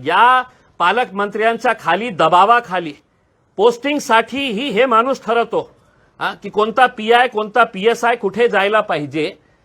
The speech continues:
मग तुम्ही माझ्यावर हे करत असेल तर कमिशनर साहेब, मी सांगतो की आज माझ्यासाठी या शहरातला पोलीस डिपार्टमेंट, पोलिसिंग जे आहे, त्याचा अंतिम संस्कार झालेला आहे.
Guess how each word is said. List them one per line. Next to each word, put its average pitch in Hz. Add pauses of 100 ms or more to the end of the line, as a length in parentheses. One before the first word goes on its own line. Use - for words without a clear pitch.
(160)
मग 190 (120)
तुम्ही 220
माझ्यावर 269
हे 254
करत 240
असेल 220
तर 233
कमिशनर 226
साहेब, 240
मी 233
सांगतो 202 (260)
की 214 (120)
आज 202
माझ्यासाठी 196 (240)
या 175
शहरातला 226
पोलीस 208
डिपार्टमेंट, 214
पोलिसिंग 220
जे 226
आहे, 190
त्याचा 220
अंतिम 185
संस्कार 208
झालेला 175
आहे. 175